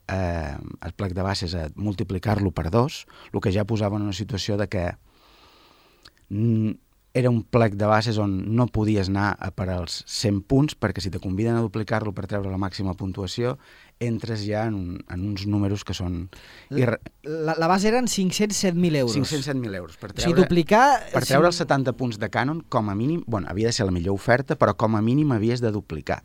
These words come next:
Speaker 1: és a dir, havies de treure,
Speaker 2: cent catorze mil.
Speaker 1: havies, ha-, havies de treure, no, un milió catorze mil euros
Speaker 2: Això.
Speaker 1: de, havies de multiplicar, eh, per dos i havies de posar un milió catorze mil euros de cànon. Després, a més, s'afegeix un altre cànon que és variable, que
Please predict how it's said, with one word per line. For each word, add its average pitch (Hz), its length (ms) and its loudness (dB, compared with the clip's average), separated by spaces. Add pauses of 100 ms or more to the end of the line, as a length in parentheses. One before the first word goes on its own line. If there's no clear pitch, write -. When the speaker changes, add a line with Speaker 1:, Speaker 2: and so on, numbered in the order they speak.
Speaker 1:
és 87 80 -6
a 87 80 -4
dir, 80 100 -6
havies 95 300 -6
de 92 100 -4
treure, 107 460 -2
Speaker 2:
cent - 580 -10
catorze 127 400 4
mil. 123 240 0
Speaker 1:
havies, 113 220 -6
ha-, 110 80 -4
havies 117 260 0
de 113 140 -2
treure, 117 260 4
no, 98 160 -2
un 117 160 0
milió 113 240 4
catorze 101 380 2
mil 107 180 2
euros 113 240 2
Speaker 2:
Això. 143 160 0
Speaker 1:
de, 101 220 0 (100)
havies 117 300 -2
de 123 100 0
multiplicar, 110 560 0
eh, - 80 -10 (240)
per 90 160 -4
dos 123 220 0
i 107 80 0
havies 104 160 2
de 107 80 0
posar 113 240 0
un 113 80 2
milió 110 160 2
catorze 98 400 -2
mil 107 160 0
euros 104 240 -2
de 92 100 -8
cànon. - 320 -10 (380)
Després, 123 400 0
a 123 120 4
més, 120 220 0
s'afegeix 104 460 -2
un 98 100 0
altre 92 200 -4 (120)
cànon 107 320 0
que 87 80 -6
és 85 80 -4
variable, 101 540 0 (760)
que 107 80 2